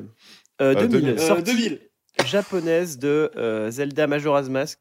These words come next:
Speaker 1: C'est important parce que du coup, c'est un jeu, euh, qui a, qui a marqué, euh, une génération
Speaker 3: Une
Speaker 1: quand même.
Speaker 3: génération, ouais.
Speaker 1: Et, euh, juste petit point sur, euh, bah, en fait, c'est une boucle temporelle.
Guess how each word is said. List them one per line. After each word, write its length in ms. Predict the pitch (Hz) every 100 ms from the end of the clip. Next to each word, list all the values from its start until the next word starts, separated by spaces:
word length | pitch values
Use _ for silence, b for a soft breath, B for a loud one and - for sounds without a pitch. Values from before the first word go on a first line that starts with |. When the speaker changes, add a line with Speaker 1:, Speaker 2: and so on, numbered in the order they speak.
| _
Speaker 1:
C'est 300 | - 113 110
important 340 | 117 120 165
parce 160 | 180 -
que 80 | 113
du 100 | 110
coup, 120 | 156
c'est 160 | -
un 260 | 107 104 101
jeu, 160 | 117 131
euh, 420 | 123 107 101 98
qui 120 | -
a, 260 | 104 101 101
qui 100 | 113
a 40 |
marqué, 420 | 107 110 131 113 110
euh, 340 | 104 104 107
une 120 | 113 113
génération 460 | 117 113 113 107
Speaker 3:
Une 80 | 95
Speaker 1:
quand 80 | 113
même. 160 | 135 180
Speaker 3:
génération, 280 | 175 135
ouais. 100 | 104 98 B B -
Speaker 1:
Et, 180 | 170
euh, 540 | 180 139 135 127 127 127
juste 300 | 147 185 -
petit 280 | 165 - 139
point 240 | 139 170
sur, 280 | - 156 143
euh, 140 | 120
bah, 220 | 113 110 107
en 60 |
fait, 180 | 123 151
c'est 100 | 135
une 100 | 120
boucle 420 | 131 143 - 127
temporelle. 560 | 127 123 123 131 185